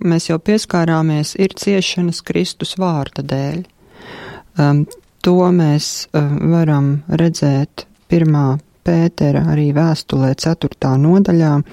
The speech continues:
divpadsmitais, četrpadsmitais pāns. "Mīļie, nebrīnaties par bēdu karstumu jūsu vidū, kas nāk jums par pārbaudījumu, it kā jums notiktu kaut kas neparasts. Bet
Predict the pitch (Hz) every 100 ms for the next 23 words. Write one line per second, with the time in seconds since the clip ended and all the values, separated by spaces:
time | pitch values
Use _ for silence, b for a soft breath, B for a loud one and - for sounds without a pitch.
0 | B B B B B - - 160 202 208
1 | 220 190 - 147 147 143 - - _ -
2 | - - - 147 - 143 139 139 - 143
3 | 143 143 - b b b - 185 196 196
4 | 170 147 196 220 190 165 151 151 147 147
5 | - - 151 165 170 180 170 - 185 -
6 | - 151 143 139 143 143 - 147 151 147
7 | - 135 147 - 160 170 180 170 165 180
8 | - - - 165 165 165 143 135 135 139
9 | 135 139 - 160 - 151 143 156 175 185
10 | 180 180 175 151 - - 156 - 147 -
11 | 170 - 143 - 151 - - - B B
12 | B B 165 147